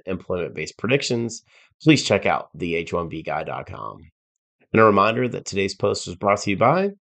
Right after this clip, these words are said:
Syndesus and Path to Canada, the ideal plan B for high-skilled immigrants currently located in the U S whose status may be uncertain. If you're facing an H one B denial or O P T expiration,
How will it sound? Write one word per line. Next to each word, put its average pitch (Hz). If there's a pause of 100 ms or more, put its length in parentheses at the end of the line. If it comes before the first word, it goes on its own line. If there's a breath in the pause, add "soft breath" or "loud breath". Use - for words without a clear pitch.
(240)
Syndesus 143
and 85
Path 87
to 76
Canada, 71 (580)
the 101
ideal 101
plan 123
B 127
for 104
high-skilled 95
immigrants 117
currently 95
located 95
in 95
the 90
U 95
S 147
whose 87
status 82
may 90
be 85
uncertain. 80 (640 loud breath)
If -
you're 147
facing 151
an 143
H 143
one 147
B 143
denial 143
or 87
O 98
P 110
T 113
expiration, 135